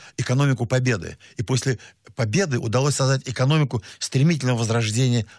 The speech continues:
нашей Родины. Вот эта экономика, которая условно называется мобилизационной экономикой,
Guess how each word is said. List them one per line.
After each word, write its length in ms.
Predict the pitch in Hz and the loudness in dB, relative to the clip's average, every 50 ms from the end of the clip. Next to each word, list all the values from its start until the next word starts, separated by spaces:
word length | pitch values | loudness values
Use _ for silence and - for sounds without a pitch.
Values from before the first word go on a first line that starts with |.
| - | -4
нашей 260 | - 127 127 - 131 131 | 0 0 0 2 2 2
Родины. 420 | 117 107 92 87 87 90 95 98 - - - - - | 2 2 0 -2 -6 -12 -14 -16 -20 -20 -20 -14 -4
Вот 180 | - 120 - 170 | -2 -2 0 0
эта 180 | 160 - 156 | 0 0 0
экономика, 680 | 135 - 139 139 147 165 185 165 135 - - 98 87 82 _ _ _ _ _ _ _ _ _ _ _ _ _ - - - | 2 2 2 2 4 4 4 2 0 0 -2 -4 -4 -6 _ _ _ _ _ _ _ _ _ _ _ _ _ -20 -20 -14
которая 220 | - - 135 120 120 | -6 -4 -2 0 0
условно 300 | 107 - 143 127 117 117 | -2 0 -2 0 0 0
называется 360 | 110 101 117 113 104 - - | 0 2 0 0 0 0 0
мобилизационной 520 | 113 101 104 107 104 - 180 180 165 147 | 0 0 0 -2 -2 0 0 2 2 2
экономикой, 480 | 120 - 113 104 98 90 90 85 90 | 2 0 0 -2 -2 -2 -4 -6 -8